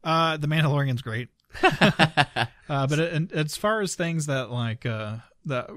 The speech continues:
Speaker 1: are old new, Bug Juice <laughs> is, is, do you know what that is?
Speaker 2: I have no idea what that
Speaker 1: Okay,
Speaker 2: is.
Speaker 1: so it, it is, it is not,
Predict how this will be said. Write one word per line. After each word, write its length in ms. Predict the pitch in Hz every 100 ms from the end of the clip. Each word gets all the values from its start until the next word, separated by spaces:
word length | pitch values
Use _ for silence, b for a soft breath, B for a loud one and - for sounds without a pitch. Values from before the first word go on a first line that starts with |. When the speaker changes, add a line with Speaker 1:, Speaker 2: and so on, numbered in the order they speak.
| -
Speaker 1:
are 240 | 135 127 -
old 240 | 135 127
new, 340 | 123 127 127 127 b b -
Bug 180 | 147 156
Juice 540 | 160 180 185 - - _ _ _ _
<laughs> 500 | _ - - 131 -
is, 380 | - 139 127 - - -
is, 220 | 139 - _ _ _ _
do 120 | 147 147
you 40 |
know 60 | 139
what 80 | 143
that 120 | 147
is? 220 | 147 -
Speaker 2:
I 40 | 101
have 120 | 92
no 100 | 87
idea 200 | 82 80
what 80 | 78
that 140 | 135
Speaker 1:
Okay, 160 | 131 117
Speaker 2:
is. 80 | -
Speaker 1:
so 340 | 151 139 143
it, 240 | 156 165 160
it 100 | 156
is, 280 | 143 - -
it 100 | 151
is 160 | 143 131
not, 400 | 139 135 131